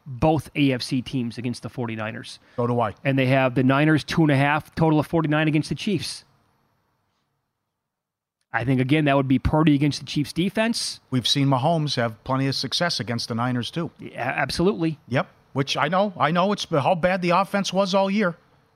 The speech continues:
Speaker 2: You know, I, I'm with Mitch. Okay, well, Miami had a ton of injuries, and the Bills had injuries, and they can't stop anybody anyways. But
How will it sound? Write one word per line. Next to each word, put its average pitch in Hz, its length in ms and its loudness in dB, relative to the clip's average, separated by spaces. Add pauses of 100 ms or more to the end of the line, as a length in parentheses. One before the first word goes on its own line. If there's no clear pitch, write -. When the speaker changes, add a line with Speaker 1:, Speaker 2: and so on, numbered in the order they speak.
Speaker 2:
You 127 60 -4
know, 123 100 0
I, 143 200 2
I'm 175 80 0
with 175 160 0
Mitch. 202 340 0
Okay, 180 300 -2
well, 165 180 0
Miami 170 360 2
had 180 100 0
a 170 40 0
ton 185 200 0
of 175 100 -2
injuries, 139 380 0
and 143 80 0
the 127 40 0
Bills 156 280 0
had 147 160 2
injuries, 160 360 0
and 143 60 -4
they 151 80 -2
can't 151 220 -4
stop 156 260 -2
anybody 147 380 -2
anyways. 92 380 -6
But 107 220 -10